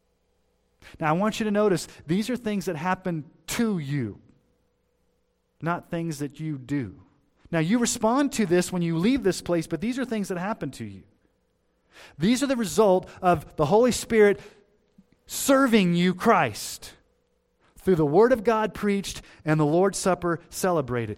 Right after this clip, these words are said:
So Jesus serves you by equipping you,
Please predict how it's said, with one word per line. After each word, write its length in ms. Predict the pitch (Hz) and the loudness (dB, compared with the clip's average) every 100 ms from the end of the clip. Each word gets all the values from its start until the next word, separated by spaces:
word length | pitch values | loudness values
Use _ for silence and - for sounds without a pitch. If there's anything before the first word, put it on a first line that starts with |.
| - | -12
So 200 | - 190 | -2 0
Jesus 520 | 156 165 247 240 247 | 0 -2 -2 0 -2
serves 720 | - - 254 254 277 269 170 196 | -2 -2 0 2 2 0 -2 0
you 640 | 269 202 143 160 220 - - _ _ _ _ _ _ _ _ _ _ _ _ _ _ _ _ _ _ _ _ _ | 2 2 2 0 -2 -8 -20 _ _ _ _ _ _ _ _ _ _ _ _ _ _ _ _ _ _ _ _ _
by 140 | 139 | -8
equipping 520 | 117 - 135 151 170 | -8 -8 -8 -6 -8
you, 200 | 185 220 | -8 -10